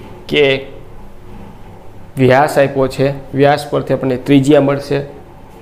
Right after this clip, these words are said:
એનું સૂત્ર તમને બધાને ખ્યાલ છે, ત્રિજ્યા બરાબર વ્યાસ ભાગ્યા બે. ત્રિજ્યા મળી જાય એટલા માટે ત્રિજ્યા મેળવી, કારણ કે આપણે અહીંયા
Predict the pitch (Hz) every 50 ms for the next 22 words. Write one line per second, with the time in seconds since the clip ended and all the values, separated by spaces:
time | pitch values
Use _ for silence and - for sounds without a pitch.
0 | - - - - - - - - - 139 143 139 143 147 143 143 - 139 139 143
1 | 139 139 135 135 131 127 131 131 135 139 139 139 139 - 135 139 - - 139 135
2 | 135 143 139 135 135 131 123 131 131 135 135 135 - 135 131 127 135 127 127 131
3 | 131 135 135 - - - - - - - - - - - - - - - - 147
4 | 143 143 151 180 175 170 165 156 147 139 143 139 135 135 - - - - - -
5 | - - - - - - - - - - 139 143 151 165 160 160 156 151 147 147
6 | 139 143 139 127 143 139 - 135 131 135 131 139 139 135 - - - - - 131
7 | 131 - 135 131 135 135 131 135 131 135 135 139 147